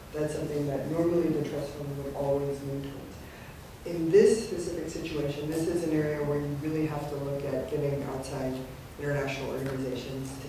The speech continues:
come in and to provide the assistance and see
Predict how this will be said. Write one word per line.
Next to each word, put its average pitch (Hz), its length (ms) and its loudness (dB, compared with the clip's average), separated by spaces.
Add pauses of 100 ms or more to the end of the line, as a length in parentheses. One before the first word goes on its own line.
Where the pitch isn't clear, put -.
(120)
come 135 140 -2
in 127 160 0 (160)
and 131 320 0
to 143 100 -6
provide 131 480 -2
the 131 240 -6
assistance 135 560 -4
and 160 180 4
see - 540 4